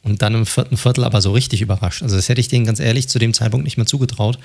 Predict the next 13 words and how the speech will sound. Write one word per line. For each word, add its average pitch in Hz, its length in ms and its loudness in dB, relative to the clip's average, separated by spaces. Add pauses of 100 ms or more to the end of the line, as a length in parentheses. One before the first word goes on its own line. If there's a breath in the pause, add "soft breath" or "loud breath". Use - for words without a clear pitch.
(520 loud breath)
noch 107 100 -2
so 90 120 2
zurückzukommen. 110 720 0
Und 127 120 -2
einer, 110 340 2
den 101 180 4
wir 98 80 4
jetzt 95 180 2
schon 101 120 0
die 95 80 0
ganze 98 260 -2
Saison 92 240 0
über 95 300 2